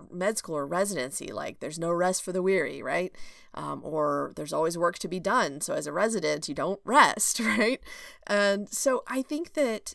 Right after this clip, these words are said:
just acknowledging that, yeah, I've been told this for however many years of my life, right? Um,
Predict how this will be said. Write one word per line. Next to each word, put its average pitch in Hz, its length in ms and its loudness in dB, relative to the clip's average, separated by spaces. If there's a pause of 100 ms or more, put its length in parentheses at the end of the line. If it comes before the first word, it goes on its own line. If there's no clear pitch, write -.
just 226 300 -4
acknowledging 180 960 -4 (220)
that, 160 600 -2 (560)
yeah, 240 380 -4
I've 180 200 -8
been 196 140 -4
told 190 320 -10
this 302 400 -2 (320)
for 175 680 2 (400)
however 180 320 0
many 180 200 0
years 175 300 -2
of 175 100 -4
my 170 160 -2
life, 254 640 -2 (140)
right? 233 440 -6 (440)
Um, 170 480 -2